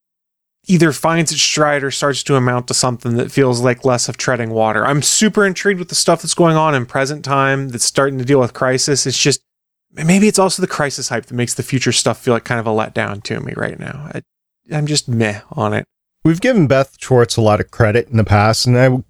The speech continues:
Speaker 2: will continue to give her a lot of credit. And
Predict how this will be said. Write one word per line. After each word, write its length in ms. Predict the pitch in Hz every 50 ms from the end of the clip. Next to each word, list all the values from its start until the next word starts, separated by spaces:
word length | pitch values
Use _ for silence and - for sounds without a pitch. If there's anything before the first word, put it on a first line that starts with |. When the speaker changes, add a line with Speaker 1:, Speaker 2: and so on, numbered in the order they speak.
| -
Speaker 2:
will 240 | 170 165 151 143 139
continue 540 | - - 165 151 - - 165 156 131 117 107
to 140 | - - 104
give 220 | 120 117 104 -
her 320 | - 113 107 101 98 - -
a 80 | 120
lot 240 | 117 107 104 104 101
of 80 | 101 92
credit. 540 | - - 120 107 107 107 101 - - - _
And 440 | - 113 110 110 110 110 107 107